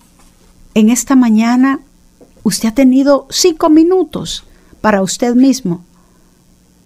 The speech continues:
o más, si es que ha tenido más, para que usted pueda tener una comunicación directa con Dios? Allí donde usted está,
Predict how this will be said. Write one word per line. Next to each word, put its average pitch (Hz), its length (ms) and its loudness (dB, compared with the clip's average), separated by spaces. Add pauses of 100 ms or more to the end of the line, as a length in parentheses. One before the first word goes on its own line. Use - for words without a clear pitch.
o 233 100 2
más, 302 640 -2 (120)
si - 220 -4
es 190 160 -4
que 220 100 -2
ha 214 60 -10
tenido 208 420 0
más, 214 440 -4 (720)
para 202 280 0
que 196 160 -2
usted 196 320 -4
pueda 226 360 -2
tener 208 320 -2
una 214 200 0
comunicación 196 1000 0
directa 214 480 -4
con 214 200 -2
Dios? 247 480 -6 (1200)
Allí 226 340 0
donde 285 200 2
usted 294 260 -2
está, 330 460 -2